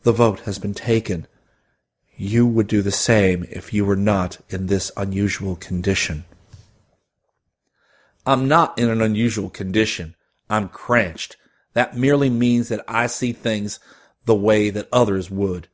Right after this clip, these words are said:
I see the stupidity, the recklessness, the selfishness. It's murder." "What is murder? Have you not killed? You are not one of the others.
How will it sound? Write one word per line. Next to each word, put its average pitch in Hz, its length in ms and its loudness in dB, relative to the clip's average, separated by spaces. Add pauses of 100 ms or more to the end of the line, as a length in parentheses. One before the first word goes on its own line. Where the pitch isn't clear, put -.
(680)
I 113 80 -2
see 143 260 2
the 117 120 0
stupidity, 104 800 -2 (280)
the 101 100 -2
recklessness, 98 800 -2 (320)
the 107 100 0
selfishness. 113 1000 0 (720)
It's - 240 -8
murder." 98 460 2 (1080)
"What 120 280 2
is 98 180 -4
murder? 92 480 -2 (640)
Have 110 260 -2
you 117 120 2
not 120 240 2
killed? 135 480 0 (800)
You 110 180 -2
are 113 80 2
not 123 360 -2
one 104 120 -4
of 95 100 -6
the 101 120 -2
others. 101 500 -6